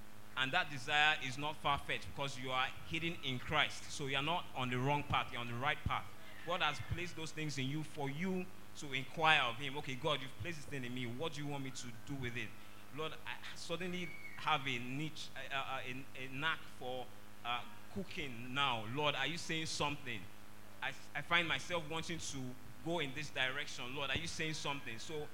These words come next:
it's not all the, um, cravings, all the things that we think, "Oh, I suddenly have an interest for this."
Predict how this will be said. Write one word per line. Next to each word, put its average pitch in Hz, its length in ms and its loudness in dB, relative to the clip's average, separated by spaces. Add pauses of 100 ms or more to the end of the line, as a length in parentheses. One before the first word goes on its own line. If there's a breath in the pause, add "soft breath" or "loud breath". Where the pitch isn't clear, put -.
(220)
it's 143 160 -4
not 190 280 0
all 165 260 2
the, 139 340 -4 (400)
um, 123 320 -2 (880)
cravings, 151 640 -2
all 156 300 0
the 135 300 2 (140)
things 165 260 2
that 127 160 2
we 131 80 0
think, 151 340 -2 (360)
"Oh, 123 240 0 (200)
I 110 160 -4
suddenly 160 400 -2
have 151 180 8
an 127 120 2
interest 143 460 0
for 120 100 -4
this." 120 340 -4